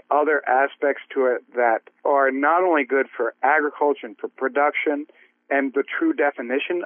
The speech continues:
of efficiency, 'cause efficiency is not running a gas-powered tractor on huge fields and getting a decent crop through cr-, incredible amounts of inputs of energy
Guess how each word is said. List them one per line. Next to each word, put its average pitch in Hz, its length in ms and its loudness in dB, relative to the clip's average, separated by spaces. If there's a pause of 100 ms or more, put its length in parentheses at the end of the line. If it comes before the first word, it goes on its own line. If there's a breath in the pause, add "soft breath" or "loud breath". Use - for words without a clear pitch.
of 113 140 0
efficiency, 175 920 -4 (480 loud breath)
'cause 156 220 0 (100)
efficiency 165 760 -2
is 147 180 0
not 139 420 0
running 143 380 0
a 120 140 2 (120)
gas-powered 139 920 0
tractor 120 720 -2 (240)
on 131 240 2 (100)
huge 151 240 0 (120)
fields 131 400 0
and 117 180 -8
getting 123 320 0
a 107 140 -4
decent 180 380 -2
crop 196 340 0 (600 soft breath)
through 330 280 0
cr-, - 220 -12
incredible 214 500 0
amounts 143 400 2
of 131 100 -4 (140)
inputs 156 500 -4
of 117 200 -8
energy 123 600 -6